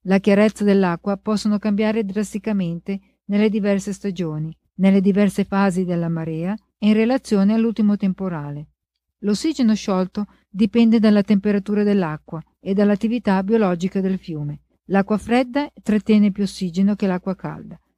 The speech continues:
Così i valori tendono ad essere più alti in inverno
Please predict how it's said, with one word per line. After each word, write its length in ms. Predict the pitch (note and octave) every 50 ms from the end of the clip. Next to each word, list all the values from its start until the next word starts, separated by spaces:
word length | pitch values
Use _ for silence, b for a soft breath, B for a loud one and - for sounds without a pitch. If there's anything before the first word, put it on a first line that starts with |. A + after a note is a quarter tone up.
| _ _
Così 280 | - - A3 G3 G3+ G#3
i 80 | G#3 G3+
valori 360 | G3 G3 F#3+ G3 F#3+ F#3+ G3
tendono 380 | G3 G#3 G3 F#3+ G3 F#3+ F#3+
ad 80 | F#3+ F3+
essere 380 | F#3+ F#3+ F3+ - - F#3 F3 -
più 180 | - G3 F#3+
alti 240 | F3 F3 F#3 F3+ -
in 80 | F3+ F3+
inverno 600 | F#3 F3+ E3+ F3 E3+ E3+ F3 F#3+ G#3 A#3+ B3+